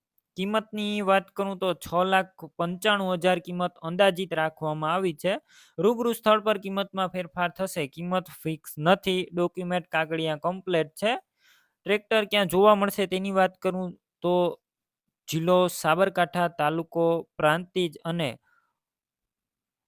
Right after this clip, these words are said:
વડરાટ ગામે જોવા મળશે. ટ્રેક્ટર લેવું હોય તો અનિલભાઈના નંબર કઈ રીતના મેળવવા? YouTube ઉપર વીડિયો જોતા હોય તો વીડિયો નીચે નંબર મળશે. Facebook પેજ ઉપર વીડિયો જોતા હોય તો વીડિયો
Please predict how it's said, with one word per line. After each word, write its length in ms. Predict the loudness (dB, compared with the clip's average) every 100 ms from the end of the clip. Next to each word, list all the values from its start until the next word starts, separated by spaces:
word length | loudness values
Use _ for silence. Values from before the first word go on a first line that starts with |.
| _
વડરાટ 460 | 2 4 6 4 4
ગામે 340 | 0 0 0
જોવા 300 | -2 2 2
મળશે. 420 | 4 -2 0 -4 -4 -14 -4
ટ્રેક્ટર 400 | -4 _ -2 0
લેવું 220 | 0 0
હોય 100 | -2
તો 100 | -2
અનિલભાઈના 500 | -2 -4 -4 -4 -4
નંબર 320 | -4 -4 -4
કઈ 160 | -2 -4
રીતના 280 | -6 -8
મેળવવા? 480 | -2 2 2 2 -2 -2
YouTube 360 | -6 -4 -2 -2
ઉપર 200 | 0 -2
વીડિયો 300 | -2 -2 -2
જોતા 280 | -2 2 2
હોય 100 | 2
તો 140 | -2
વીડિયો 260 | -6 -6 -6
નીચે 300 | -8 -8 -6
નંબર 300 | -4 -4 -4
મળશે. 260 | -6 -6
Facebook 400 | -6 -8 -10 -14 _
પેજ 260 | -2 0
ઉપર 220 | -2 -2 -2
વીડિયો 300 | -2 -2 0
જોતા 260 | 0 2
હોય 100 | 0
તો 100 | 0
વીડિયો 220 | -6 -6